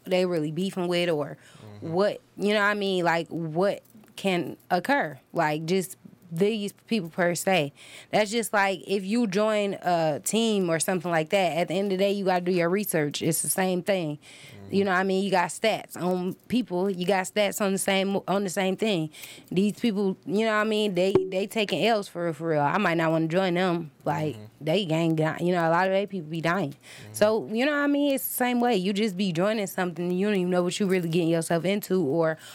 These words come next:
Speaker 1: what you might have to do to get out of it, you know? Or what goes on in, you know, inside of it. 'Cause you get in the gang and it's like the first thing you gotta do is kill somebody. You don't even know. You just looking around like,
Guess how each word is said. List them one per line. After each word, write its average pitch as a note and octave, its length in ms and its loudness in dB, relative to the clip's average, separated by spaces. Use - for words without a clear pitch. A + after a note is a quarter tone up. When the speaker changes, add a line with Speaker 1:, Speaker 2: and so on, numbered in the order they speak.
Speaker 1:
what G3 260 0
you G3+ 60 -6
might F#3+ 160 2
have F3+ 200 2
to F#3 100 0
do G3 120 2
to G3 60 0
get F#3 160 2
out A3+ 160 2
of D3+ 180 -4
it, - 140 -10
you G3 140 0
know? G3 260 0
Or G3+ 180 4
what F#3 300 0
goes G3+ 280 2
on A3 380 2
in, A3 420 -2
you A3 120 2
know, G#3+ 180 0
inside G#3 540 0
of D3+ 160 0
it. D#3 80 -10
'Cause E3+ 180 2
you A#3+ 140 2
get G#3+ 160 2
in F#3+ 80 0
the F#3 60 0
gang F#3 260 2
and F#3+ 80 2
it's G3 160 -4
like F3 220 2
the E3+ 80 0
first A3 260 0
thing A#3 120 -2
you C#4+ 100 2
gotta G3 160 2
do G3+ 100 0
is A3 100 -2
kill B3+ 200 0
somebody. E3 300 2
You G3 120 2
don't A3+ 160 2
even G3 220 0
know. G3 180 2
You F3+ 180 -2
just F#3 260 -4
looking F#3 280 0
around F3 280 2
like, D#3 360 -2